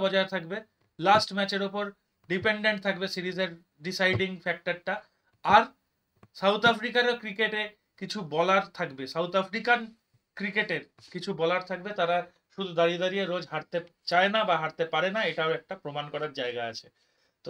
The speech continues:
দেখা যাক এটা কি হয়, তবে হাই স্কোরিং ম্যাচ হবে এটুকু এক্সপেক্টেড।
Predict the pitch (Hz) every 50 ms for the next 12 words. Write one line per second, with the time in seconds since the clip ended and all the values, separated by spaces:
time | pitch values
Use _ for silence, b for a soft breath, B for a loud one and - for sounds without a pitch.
0 | 139 165 170 170 202 220 220 240 247 240 - b b b b b b b b b
1 | _ _ _ _ _ _ _ 147 165 165 160 151 - - 175 165 - 185 196 240
2 | 247 247 _ _ _ _ _ _ _ _ _ _ _ _ _ _ _ _ _ _
3 | _ - 185 190 240 277 269 - _ _ _ _ _ _ _ _ _ - 190 214
4 | 247 233 - - 226 226 240 226 220 196 196 202 202 - 208 202 247 269 247 -
5 | 160 151 180 165 165 165 - - - - 127 - _ - 117